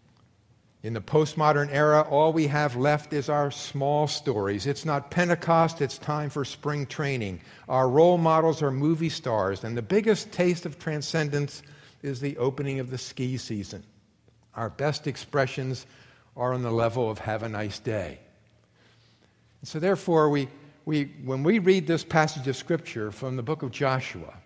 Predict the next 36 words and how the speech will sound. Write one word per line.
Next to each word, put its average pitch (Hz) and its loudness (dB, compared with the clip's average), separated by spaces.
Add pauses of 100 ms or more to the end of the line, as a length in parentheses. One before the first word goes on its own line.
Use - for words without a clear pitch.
(440)
we 147 4
realize 151 6
that 123 -2
Joshua 151 0
knew 147 2
himself 127 -2
to - -10
be 113 -6
part 170 2
of 113 -4
a 101 -2
great 127 -4
story. 104 -6 (1080)
He 185 2
was 156 0
following 196 2
in 165 0
the 135 -2 (220)
footsteps 131 2
of 135 2
a 123 0
person 180 0
who 147 0
had 139 2 (180)
led, 165 2
led 165 4
the 170 0
people 175 0
of 139 -2
Israel 120 0 (280)
out 147 4
of 170 2
their 151 2
slavery 131 2
in 113 -4
Egypt. 127 -6